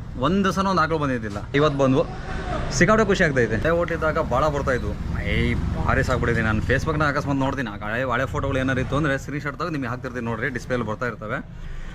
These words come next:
ನನ್ನ Facebook-ಅಲ್ಲಿ ಇದಾವೆ ಹಳೆವು, ಆ, ಆಕಳ ಜೊತೆ ಇರೋದು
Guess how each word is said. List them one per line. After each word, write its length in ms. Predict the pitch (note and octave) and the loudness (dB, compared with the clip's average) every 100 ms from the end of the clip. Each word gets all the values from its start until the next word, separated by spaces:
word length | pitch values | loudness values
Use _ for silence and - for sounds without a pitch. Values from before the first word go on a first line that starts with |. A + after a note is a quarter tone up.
| - | -6
ನನ್ನ 120 | A2+ | -2
Facebook-ಅಲ್ಲಿ 440 | G#2+ C3 C#3+ C#3+ B2 | 2 0 0 0 2
ಇದಾವೆ 140 | A#2+ | 4
ಹಳೆವು, 280 | A2 A2+ A#2+ | 4 2 2
ಆ, 800 | C4+ - - - - - A2+ G#2 | -2 -6 -6 -6 -6 -4 2 2
ಆಕಳ 140 | B2+ | 4
ಜೊತೆ 220 | B2+ B2+ | 4 4
ಇರೋದು 460 | B2 A#2+ A2+ A#2 A#2+ | 4 4 2 2 2